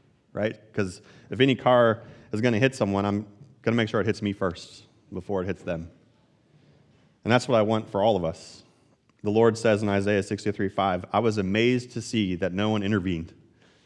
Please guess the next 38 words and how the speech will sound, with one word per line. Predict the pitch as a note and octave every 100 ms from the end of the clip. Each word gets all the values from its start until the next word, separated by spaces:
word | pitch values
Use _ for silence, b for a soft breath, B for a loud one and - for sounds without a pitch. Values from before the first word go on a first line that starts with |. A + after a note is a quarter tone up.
| b b _
to | G2+
help | G2+ -
the |
oppressed. | F#2+ - D#2+ - - - b b b b _ -
So | - A2 G2+
I | G#2+ A#2
myself," | A#2 G#2+ - A2 F#2
God | - F#2 F2+
says, | F#2+ F2+
"stepped | - A2+ G#2+ -
in | G#2+ G2
to | -
save | - G2+ F#2+
them | F2+
with | F#2 G2
my | F#2
strong | F2+ - G#2 G2+
right | F#2 F2
arm." | E2 D#2 F2 - _ b b b b b _ _ _
I | A2+
was |
amazed | A#2 C3 C3+
that | A2
no | A#2+
one | B2
was | G#2+
intervening, | A2+ G2+ G#2+ F2+
so | -
I | G#2
stepped | A2 F#2+ -
in. | E2 D#2+ - _ b b b b b b b -
Each | C3 C3+
of | A#2+
us | A2 -
has | G2+ A2+
great | F2+ G2 A2+ -
strength, | - G2+ F#2 D#2 -
friends. | - E2 F2+ F2+ -